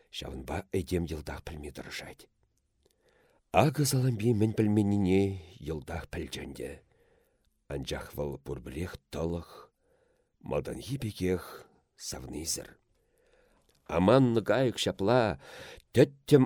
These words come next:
айлӑмран хевел шевлипе йӑлтӑртатӑкан тутӑрине мӗн пур вӑйпа тапаланать. Суранланнӑ чунатне сӗтӗрсе,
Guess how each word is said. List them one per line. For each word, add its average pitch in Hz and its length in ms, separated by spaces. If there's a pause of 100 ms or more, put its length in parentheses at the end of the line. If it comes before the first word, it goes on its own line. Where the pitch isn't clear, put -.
(140)
айлӑмран 113 600
хевел 110 360
шевлипе 123 520
йӑлтӑртатӑкан 117 760
тутӑрине 123 640
мӗн 139 220
пур 180 180
вӑйпа 151 400
тапаланать. 120 720 (400)
Суранланнӑ 110 640
чунатне 127 460
сӗтӗрсе, 127 800